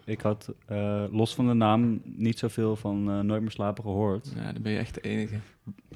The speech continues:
Speaker 1: Maar voor mij dan? Wat voor show was het? Of, ja,
Speaker 2: Eh,
Speaker 1: was het?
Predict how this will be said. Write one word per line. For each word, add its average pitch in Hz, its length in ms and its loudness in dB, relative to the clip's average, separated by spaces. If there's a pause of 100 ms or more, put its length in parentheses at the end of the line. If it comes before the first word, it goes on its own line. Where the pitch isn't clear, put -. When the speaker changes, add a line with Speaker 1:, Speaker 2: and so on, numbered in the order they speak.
(220)
Speaker 1:
Maar 104 200 4
voor 113 140 0
mij 117 180 6
dan? 117 200 2
Wat 120 160 0
voor 120 140 -2
show 113 240 2
was 110 160 4
het? 113 260 -2 (680)
Of, - 140 -6 (120)
ja, 113 240 6
Speaker 2:
Eh, 117 60 6
Speaker 1:
was 113 140 8
het? 110 340 0